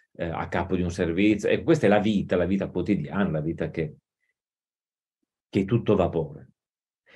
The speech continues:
Ma poi ci dicono le tradizioni, compreso Gesù, che poi c'è la vita con la V maiuscola, cioè il centro che non può essere neanche definito, che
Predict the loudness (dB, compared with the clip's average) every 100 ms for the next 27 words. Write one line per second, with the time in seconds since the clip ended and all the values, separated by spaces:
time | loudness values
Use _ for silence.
0 | -6 -4 2 6 10 8 6 2 2 2
1 | 4 2 2 2 2 0 2 6 6 6
2 | -2 -6 -18 _ -4 0 2 2 0 -2
3 | -8 _ _ _ _ -6 -4 -2 -2 -4
4 | -14 _ _ _ _ _ -8 0 4 4
5 | 4 2 0 0 -2 -4 2 4 4 6
6 | 4 4 2 -2 -8 -10 -10 -14 -20 _
7 | _ _ _ _ _ _ _ _ _ _
8 | _ _ _ _ 6 8 8 6 0 -2
9 | 2 4 4 2 4 4 4 2 -10 _
10 | _ _ _ _ _ _ _ _ 2 6
11 | 6 8 8 8 6 4 4 2 0 0
12 | 0 0 -2 -2 -2 -2 -2 -2 0 0
13 | 0 -4